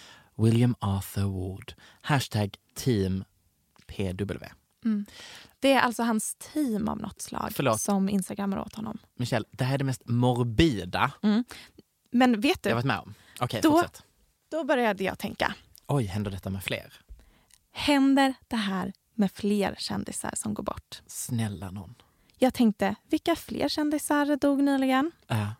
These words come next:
Speaker 2: Hugh Hefner. Ja, kollar jag upp här.
Speaker 1: Han är
Speaker 2: Va,
Speaker 1: aktiv.
Speaker 2: hur går det med hans Instagram?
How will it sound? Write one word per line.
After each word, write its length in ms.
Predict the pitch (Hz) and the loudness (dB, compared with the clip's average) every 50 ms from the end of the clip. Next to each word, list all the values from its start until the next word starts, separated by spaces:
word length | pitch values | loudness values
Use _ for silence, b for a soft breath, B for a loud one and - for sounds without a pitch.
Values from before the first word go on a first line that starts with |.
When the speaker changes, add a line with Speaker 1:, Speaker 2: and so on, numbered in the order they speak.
| _ _ _ _ _ _ _ - - | _ _ _ _ _ _ _ -2 2
Speaker 2:
Hugh 160 | 311 302 - | 2 2 2
Hefner. 400 | - - - - 196 202 277 349 330 _ _ _ _ _ _ _ - | 0 -6 -4 0 0 0 0 0 -2 _ _ _ _ _ _ _ -2
Ja, 240 | 370 269 285 349 320 - | 0 0 0 -2 -4 -6
kollar 180 | - 320 311 311 | -2 0 2 2
jag 60 | 294 | 2
upp 140 | 320 - - | 0 -2 -2
här. 260 | - 262 247 269 339 - _ _ _ _ _ _ | 0 0 2 2 0 -4 _ _ _ _ _ _
Speaker 1:
Han 160 | - - - | -2 2 4
är 120 | 285 285 285 | 4 4 4
Speaker 2:
Va, 60 | 285 | 4
Speaker 1:
aktiv. 140 | 285 285 285 285 | 4 4 4 2
Speaker 2:
hur 100 | 294 285 | 2 2
går 120 | 311 311 | 2 2
det 60 | 311 | 4
med 120 | 302 269 233 | 4 4 4
hans 280 | 220 240 262 - - | 4 4 2 0 0
Instagram? 400 | 269 277 - 285 277 285 294 330 | -2 0 0 0 0 0 -2 -2